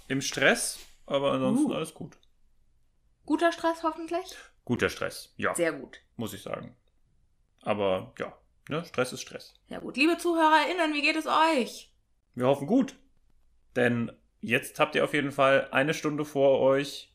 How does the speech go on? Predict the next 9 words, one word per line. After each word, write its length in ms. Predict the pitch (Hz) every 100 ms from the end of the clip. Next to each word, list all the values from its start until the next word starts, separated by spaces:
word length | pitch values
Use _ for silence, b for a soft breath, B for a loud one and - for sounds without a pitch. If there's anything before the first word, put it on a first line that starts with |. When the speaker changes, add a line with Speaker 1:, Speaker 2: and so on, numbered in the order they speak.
| -
Speaker 1:
mit 220 | 131 156
uns. 520 | 175 175 247 - - _ _ _ _
Ob 320 | - 113 -
es 220 | 123 127 -
euch 180 | 131
danach 540 | - 120 123 139 156 -
gut 300 | 139 135 -
geht? 340 | 131 65 - - _ _
Äh, 40 | -